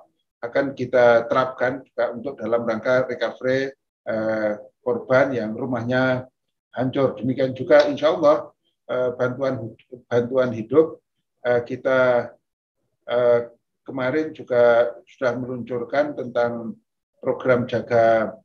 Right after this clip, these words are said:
eh, usaha. Insya Allah juga akan kita teruskan mereka-mereka yang kehilangan usaha, eh, bantuan untuk hidup insya Allah juga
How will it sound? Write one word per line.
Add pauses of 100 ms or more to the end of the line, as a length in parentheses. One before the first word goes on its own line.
(580)
eh,
usaha. (720)
Insya
Allah
juga
akan
kita
teruskan
mereka-mereka
yang
kehilangan
usaha, (480)
eh,
bantuan
untuk
hidup
insya
Allah
juga